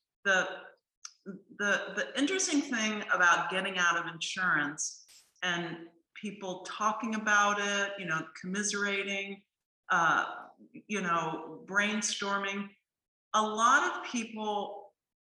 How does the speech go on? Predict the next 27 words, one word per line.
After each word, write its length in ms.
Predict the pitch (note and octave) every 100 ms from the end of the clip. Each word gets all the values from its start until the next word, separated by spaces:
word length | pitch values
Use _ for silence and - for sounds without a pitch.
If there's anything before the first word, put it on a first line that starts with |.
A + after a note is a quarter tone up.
| _ - -
talk 240 | G3+ G3+
about 420 | G3+ D3 C3+ A#2+ -
this, 580 | E2+ - - - - _ _ _ _ -
and 160 | F#3+
a 60 | F#3+
lot 280 | F#3+ G3 G#3+
of 180 | A3 -
people 920 | - G#3 - F#3 F#3 F3 - - - F3 -
wanna 500 | F3 F#3 G#3 G#3+ E3
do 220 | D#3 C#3
it. 120 | C#3 -
I 40 | E3+
think 380 | - C4 C4 -
they 100 | E3+
wanna 320 | D#3 D3 C#3
do 180 | D3 B2+
it. 140 | C#3 - _ _ _ _ -
But, 160 | A#3
you 80 | B3+
know, 200 | B3+ B3+
not 340 | B3 C4+ C#4 C#4
many 480 | C#4 C4+ B3+ B3+ -
people, 760 | - A3 - G#3 G3+ F#3+ - F#3+
it 120 | -
seems 540 | - G#3 G#3 G3+ - _ -
to 80 | G3+
me, 540 | G#3+ F3 B2 D#3+ -